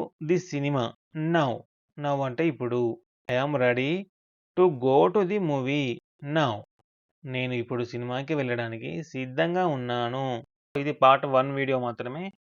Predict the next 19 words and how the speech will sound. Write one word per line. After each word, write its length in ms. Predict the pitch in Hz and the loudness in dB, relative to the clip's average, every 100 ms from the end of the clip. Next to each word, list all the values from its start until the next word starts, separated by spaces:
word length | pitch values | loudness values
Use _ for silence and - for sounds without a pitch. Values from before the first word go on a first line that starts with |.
| - | -8
ఈ 100 | 127 | -6
వీడియోలో 440 | 127 135 143 147 151 | -4 -2 -2 0 -2
ఉన్న 180 | 143 143 | -4 -6
సెంటెన్సెస్ 580 | 131 123 135 143 147 139 | -6 -4 -4 -6 -8 -6
మీకు 240 | 131 127 | -6 -6
ఉపయోగపడినట్లయితే 1000 | 123 135 135 131 127 127 120 113 117 127 120 127 _ - | -4 -4 -4 -4 -4 -4 -4 -4 -2 -2 -2 -6 _ -12
వీడియోని 320 | 131 123 131 120 | -6 -4 -2 -2
లైక్ 300 | 113 123 - | -4 -4 -6
చేయండి. 460 | 135 120 120 127 156 185 _ _ - | -6 -6 -4 -6 -6 -8 _ _ -8
ఇలాంటి 360 | 127 135 143 | -4 -4 -4
మరొక 320 | 143 131 131 131 | -4 -2 -2 -2
వీడియో 280 | 127 127 | -2 -2
కావాలి 480 | 127 123 127 127 131 147 - | 0 0 0 -2 -4 -10 -8
లేదా 240 | 127 135 - | -6 -6 -8
ఇంతకన్నా 480 | 135 131 139 151 143 | -12 -8 -8 -8 -8
పెద్ద 320 | - 120 123 | -8 -6 2
వాక్యాలు 500 | 165 147 147 156 151 143 | 2 4 0 2 2 2
కావాలి 340 | 135 143 143 139 | 0 2 0 -2
అనుకుంటే 460 | 127 123 123 131 | -6 -8 -10 -10